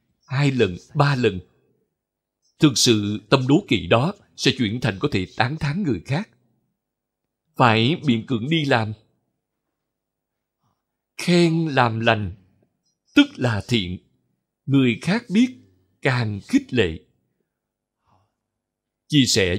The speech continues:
với mọi người một câu chuyện, sẽ biết tâm đố kỵ này lợi hại bao nhiêu. Thời Tống, có một đại phu tên là Tưởng Diện. Ông có mười đứa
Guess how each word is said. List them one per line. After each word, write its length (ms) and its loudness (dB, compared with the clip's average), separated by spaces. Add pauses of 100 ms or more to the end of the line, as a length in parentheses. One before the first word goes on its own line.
với 300 2
mọi 180 0
người 180 -2
một 200 -6
câu 200 0
chuyện, 340 -6 (580)
sẽ 180 0
biết 220 0 (180)
tâm 280 0
đố 120 4 (120)
kỵ 180 0
này 340 -4
lợi 200 4
hại 200 -6
bao 220 -2
nhiêu. 220 -4 (2250)
Thời 240 4
Tống, 460 0 (340)
có 100 2
một 220 4
đại 260 0
phu 360 2
tên 180 2
là 440 -2
Tưởng 420 -2
Diện. 300 -6 (540)
Ông 240 4 (100)
có 80 6
mười 340 0
đứa 180 2